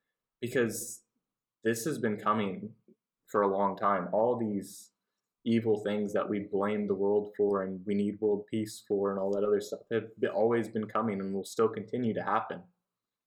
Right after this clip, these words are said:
And so in that, we need not worry on those things, but continue to live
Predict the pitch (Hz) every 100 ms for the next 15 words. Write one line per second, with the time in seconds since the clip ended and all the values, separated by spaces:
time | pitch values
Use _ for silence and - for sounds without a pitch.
0 | _ _ _ _ - 104 107 113 110 123
1 | 104 104 117 123 117 95 95 101 113 104
2 | 101 95 95 - 95 92 95 - _ _
3 | _ - - 104 104 117 107 101 107 110
4 | 90